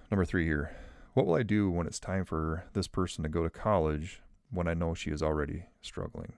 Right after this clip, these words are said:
Um, I, I,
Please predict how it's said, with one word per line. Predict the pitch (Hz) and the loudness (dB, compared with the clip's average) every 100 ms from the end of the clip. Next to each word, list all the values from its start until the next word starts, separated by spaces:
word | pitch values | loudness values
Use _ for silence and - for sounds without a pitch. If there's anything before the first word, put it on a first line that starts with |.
| _ _ - _ _ _ _ - - - - - _ _ | _ _ -20 _ _ _ _ -20 -20 -20 -20 -20 _ _
Um, | - 107 110 110 101 - - - - - - - - - _ _ | 2 6 6 4 0 -10 -12 -14 -16 -18 -20 -20 -20 -20 _ _
I, | 95 101 | 0 4
I, | 98 | 4